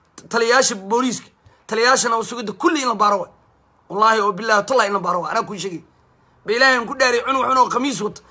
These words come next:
oo tigidda magaalada Muqdisho dhex jooga, canshuur dadka aruurinaya ka warram, oo saa kala qabtay. Taliyaha sheegay, cid bini aadan soo sheegtaba, taliyahaas idaacadaha ka sheegay, anaa inii sheegay, cid bini aadan sheegta ma jirto. Taliyihii hore ee sirdoonka dowladda wuxuu sheegay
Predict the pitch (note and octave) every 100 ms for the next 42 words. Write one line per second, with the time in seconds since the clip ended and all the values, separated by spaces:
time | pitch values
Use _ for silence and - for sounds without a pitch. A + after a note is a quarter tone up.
0 | - _ - A3 B3+ C4 B3+ B3 C4+ B3
1 | A3+ C#4 C4+ B3+ A#3+ B3+ G#3+ G#3+ C#4 A#3
2 | - A#3+ B3+ C#4 B3 G3+ B3 G#3 - -
3 | - - C4 A#3+ G3 G3 - _ _ _
4 | _ _ _ _ _ _ _ _ _ _
5 | _ _ _ _ _ _ - C4+ D4+ D#4
6 | C#4+ C4 C#4 C#4+ E4 - _ - D4 B3
7 | C4+ C4+ C#4+ A#3+ C4 G#3+ G#3+ B3 B3 C#4
8 | C4 B3 A3+ A3 A#3+ F#3 G#3+ G3+ B3+ A#3+
9 | G3+ A#3 F#3 - _ B3+ A3 A#3+ A3+ A#3+
10 | G#3 G3+ G3+ G#3 D#3+ - _ _ _ A3+
11 | B3 C4+ A#3+ A#3+ A3 A3+ G3+ B3+ G3+ A#3
12 | A3+ B3+ C4 F3+ G3